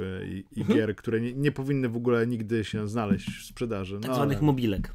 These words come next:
Speaker 2: No, ale Switch
Speaker 1: Nawet
Speaker 2: jest
Speaker 1: nie, no nie, nie, bo wiesz, mo-, mobilki tak zwane mogą być świetnymi grami, ale to są gry, wiesz, które zostały zrobione na kolanie i wrzucone
Speaker 2: Mhm.
Speaker 1: do sklepu, bo nie ma po prostu żadnej kurateli,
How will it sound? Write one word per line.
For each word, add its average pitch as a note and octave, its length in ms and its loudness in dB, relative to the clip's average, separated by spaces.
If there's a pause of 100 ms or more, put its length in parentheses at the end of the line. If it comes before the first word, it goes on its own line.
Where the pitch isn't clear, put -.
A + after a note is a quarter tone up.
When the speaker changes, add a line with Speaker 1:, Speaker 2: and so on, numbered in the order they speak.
(100)
Speaker 2:
No, C#3+ 140 0
ale D3 120 4
Switch D#3 180 6
Speaker 1:
Nawet D#3+ 160 8
Speaker 2:
jest A3+ 120 6
Speaker 1:
nie, A3 140 6
no E3+ 140 6
nie, F3 240 2
nie, F3 180 -2
bo C#3 180 4
wiesz, C3 220 4
mo-, C3+ 100 -2
mobilki C3+ 500 0
tak B2 160 0
zwane B2 240 -2
mogą A#2+ 300 -2
być - 120 -6
świetnymi C#3 420 -4
grami, D3+ 280 2
ale A2+ 100 0
to - 60 -18
są D3 240 -2
gry, D3+ 220 0 (100)
wiesz, C#3+ 300 2
które B2+ 300 0 (280)
zostały C3 320 2
zrobione B2+ 480 0
na B2 140 0
kolanie A#2 680 0
i A2+ 160 -2
wrzucone A#2 360 -2
Speaker 2:
Mhm. A#2 140 0
Speaker 1:
do - 60 -8
sklepu, A#2 280 -2
bo A#2 120 -2
nie B2 120 0
ma A#2 160 -2
po A2 180 -14
prostu A2+ 280 -4
żadnej A2 380 -2
kurateli, A2 800 -2